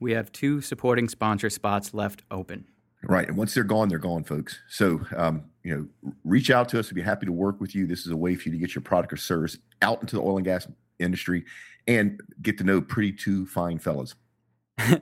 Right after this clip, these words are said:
Speaker 1: Absolutely. And just in case you didn't know,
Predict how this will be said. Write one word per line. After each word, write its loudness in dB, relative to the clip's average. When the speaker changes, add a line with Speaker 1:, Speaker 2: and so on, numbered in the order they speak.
Speaker 1:
Absolutely. -2
And 4
just 4
in 2
case 2
you -2
didn't 2
know, 4